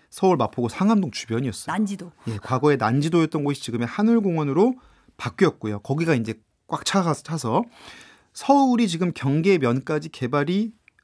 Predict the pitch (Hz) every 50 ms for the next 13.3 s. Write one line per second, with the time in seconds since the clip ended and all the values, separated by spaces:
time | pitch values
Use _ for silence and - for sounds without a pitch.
0 | _ _ _ _ _ 208 208 - - - - 202 - - 202 180 170 131 120 123
1 | 139 135 - - 110 104 104 98 - 151 131 107 104 - 147 170 156 127 117 123
2 | 127 - 202 202 185 185 180 180 185 190 185 160 139 127 - _ _ _ _ _
3 | _ _ _ _ - - 185 190 156 147 139 147 170 - - 131 139 165 190 214
4 | 214 196 190 196 202 196 - - 226 254 247 - - 240 160 123 123 131 170 185
5 | 175 214 214 220 220 220 208 196 202 196 202 202 170 175 180 175 - 131 131 127
6 | 147 151 156 151 143 143 - 110 - _ - 123 104 95 101 104 107 107 101 -
7 | _ _ _ _ _ _ - - 151 156 170 175 170 160 139 127 - _ _ _
8 | _ _ _ - 135 - - 170 170 156 143 - _ _ _ _ _ _ _ -
9 | 127 127 123 - 233 240 233 - 202 - - 240 262 285 285 277 277 233 143 147
10 | 147 143 180 196 190 147 - 160 151 - - 180 165 143 123 - - 123 120 160
11 | 165 165 165 156 139 120 120 123 123 - 202 208 226 202 190 131 127 127 143 -
12 | - 160 - 156 139 123 - 143 151 160 139 123 123 135 123 - 120 123 117 107
13 | 107 123 117 113 110